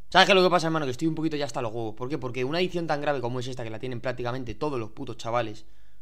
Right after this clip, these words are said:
se utiliza solamente para ganar dinero, hermano. ¿Por qué? Porque yo mismo he subido un vídeo en el que he dicho suficiente de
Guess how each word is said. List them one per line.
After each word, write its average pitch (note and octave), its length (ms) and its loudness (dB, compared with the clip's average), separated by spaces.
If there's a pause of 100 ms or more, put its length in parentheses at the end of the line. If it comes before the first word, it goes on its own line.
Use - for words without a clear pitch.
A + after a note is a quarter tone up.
(240)
se - 240 -10
utiliza B2 400 -6
solamente C#3 400 -6
para A#2+ 160 -4
ganar B2 180 -6
dinero, B2+ 300 -8
hermano. A#2+ 300 -10 (340)
¿Por A#2 100 -6
qué? D#3+ 140 0
Porque B2+ 260 -2
yo D3+ 180 0
mismo F#3 300 4
he E3 40 0
subido D3+ 260 -4
un D3+ 60 -4
vídeo D#3 200 -2
en D3+ 80 -4
el C3 140 -6
que B2+ 180 -2
he B2 60 -2
dicho B2 260 -8
suficiente B2+ 480 -6
de C3+ 320 -4